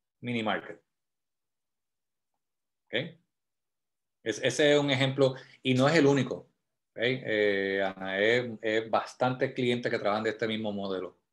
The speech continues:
sobre todo por la complejidad de, de hacer negocio en Puerto Rico. Ahí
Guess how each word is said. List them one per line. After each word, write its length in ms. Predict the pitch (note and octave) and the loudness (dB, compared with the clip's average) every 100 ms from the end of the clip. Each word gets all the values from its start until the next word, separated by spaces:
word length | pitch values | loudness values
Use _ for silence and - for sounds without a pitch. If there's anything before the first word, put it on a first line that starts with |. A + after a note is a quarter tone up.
| _ _ _ _ _ _ _ _ - | _ _ _ _ _ _ _ _ -6
sobre 160 | G#2 | -2
todo 120 | A#2+ | 2
por 80 | C3 | 2
la 80 | B2+ | 2
complejidad 500 | A2+ A2 F#2 G2 G#2 | -2 -4 -2 2 2
de, 680 | A#2 A2+ G#2+ G2+ F#2+ F2+ - _ _ | 2 2 2 2 0 -4 -8 _ _
de 80 | A2 | -6
hacer 200 | - G#2+ | -4 -2
negocio 320 | G#2+ G#2+ A2+ | 0 0 -2
en 40 | G#2 | -4
Puerto 240 | G#2 F#2+ | -4 -4
Rico. 360 | G2+ F#2+ - - | -6 -8 -10 -10
Ahí 560 | G#2 G#2 A#2 A2 - | -2 0 2 0 -2